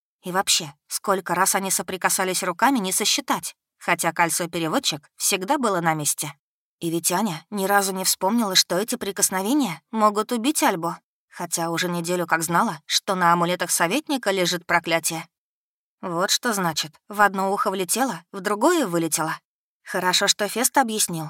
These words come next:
иначе сейчас она начала бы шарахаться от людей, боясь отправить их на тот свет.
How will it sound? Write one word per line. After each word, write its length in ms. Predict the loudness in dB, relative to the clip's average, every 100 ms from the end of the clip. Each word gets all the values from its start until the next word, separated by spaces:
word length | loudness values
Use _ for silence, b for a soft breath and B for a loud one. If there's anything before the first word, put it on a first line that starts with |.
| -10 -8
иначе 380 | -2 0 0
сейчас 480 | -2 -2 0 0 -2 -4
она 200 | -2 0
начала 380 | 0 0 2 2
бы 100 | 0
шарахаться 540 | 2 2 2 0 2
от 100 | 0
людей, 400 | 0 -2 -4 -8 0
боясь 360 | 4 4 4 0
отправить 500 | 2 2 2 0 -4
их 120 | -2
на 140 | -2
тот 160 | -2 -2
свет. 240 | -4 -6